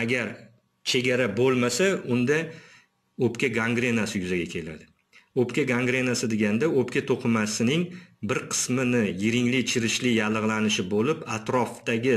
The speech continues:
sog'lom to'qimalarda chegaralovchi qobiq bilan ajralmagan va atrofga tarqalish.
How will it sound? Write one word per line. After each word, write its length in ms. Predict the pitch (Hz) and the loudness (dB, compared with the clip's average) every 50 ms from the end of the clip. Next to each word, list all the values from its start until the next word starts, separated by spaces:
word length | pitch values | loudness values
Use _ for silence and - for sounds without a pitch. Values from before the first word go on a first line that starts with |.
| 107 - | 2 0
sog'lom 380 | 117 110 110 110 117 123 117 107 104 | -2 -2 0 0 0 0 0 0 0
to'qimalarda 640 | 117 104 - - 104 107 104 107 104 104 104 123 147 143 - | -2 -2 0 0 0 2 2 2 0 0 0 -2 -2 -2 0
chegaralovchi 720 | - 127 110 117 113 110 110 110 110 110 107 107 - 156 151 147 151 - - - _ - - | -2 0 0 2 2 2 2 2 2 2 0 0 0 0 0 -2 -4 -10 -18 -20 _ -10 -4
qobiq 320 | - 120 120 117 139 139 - - 110 | -2 -2 0 0 0 0 -2 0 0
bilan 200 | 107 123 135 127 113 - - 113 | 2 2 2 0 -4 -4 -4 -2
ajralmagan 720 | 110 110 107 120 113 113 113 113 113 110 123 127 120 98 - - - - - - - - _ - | -2 0 0 0 2 2 2 2 2 0 0 0 0 -2 -4 -8 -12 -18 -20 -20 -20 -18 _ -4
va 80 | 113 113 113 110 | -2 -2 0 -2
atrofga 420 | 107 - 117 110 107 - - 127 120 - | 0 0 0 0 0 0 -2 -2 -2 -2
tarqalish. 460 | 120 117 117 - 117 113 113 110 - | -4 -4 -4 -4 -2 -2 0 -2 -2